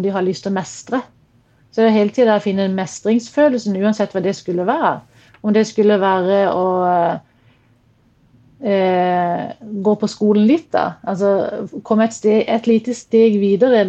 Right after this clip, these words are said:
der man har lyst til å oppnå, for de fleste har noen drømmer som de har lyst til å komme litt nærmere i hvert fall.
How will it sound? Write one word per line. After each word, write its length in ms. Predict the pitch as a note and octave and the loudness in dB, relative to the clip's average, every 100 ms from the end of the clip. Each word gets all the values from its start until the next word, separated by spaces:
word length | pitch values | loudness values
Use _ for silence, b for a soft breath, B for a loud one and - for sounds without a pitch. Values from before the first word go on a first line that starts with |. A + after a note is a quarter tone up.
| F3 | 0
der 240 | G3+ G3 | 0 2
man 460 | F#3+ F#3 F#3 E3+ - _ _ _ _ | 0 -4 -4 -8 -12 _ _ _ _
har 100 | F#3 | -4
lyst 200 | G3 G#3 | -4 -2
til 80 | F#3 | -2
å 60 | A3 | -2
oppnå, 200 | A3+ G#3 | -2 -4
for 80 | G3+ | 0
de 120 | G3+ | -2
fleste 420 | - G3+ - C#4 | -2 -6 -4 -6
har 200 | G3+ F#3+ | -2 -2
noen 160 | F#3+ F#3+ | -2 -4
drømmer 360 | F3+ E3+ F3+ | -4 -4 -6
som 120 | G3+ G3 | -6 -6
de 80 | |
har 120 | F#3 F3 | -4 -4
lyst 260 | F3 - | -4 -6
til 60 | F#3 | -4
å 140 | F3 F3 - b b b b b _ _ _ _ _ _ _ _ _ - _ - | -2 -4 -8 b b b b b _ _ _ _ _ _ _ _ _ -20 _ -6
komme 240 | G3 G3 | -2 0
litt 160 | F#3+ G3+ | -2 0
nærmere 420 | G3 F3+ A#3 F4 | 0 2 0 0
i 60 | |
hvert 180 | G#3 D#3+ | 0 -2
fall. 200 | - - | -6 -14